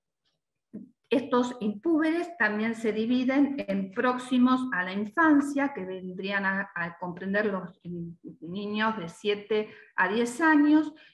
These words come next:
y los próximos a la fu-, pubertad de diez a catorce años, que estos últimos van a respons-, eh, ser responsables por delitos penales.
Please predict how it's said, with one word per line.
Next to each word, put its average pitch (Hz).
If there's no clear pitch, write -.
y 240
los 233
próximos 240
a 233
la 247
fu-, -
pubertad 262
de 226
diez 202
a 226
catorce 247
años, 269
que 254
estos 247
últimos 240
van 220
a 220
respons-, 233
eh, 170
ser 208
responsables 214
por 196
delitos 190
penales. -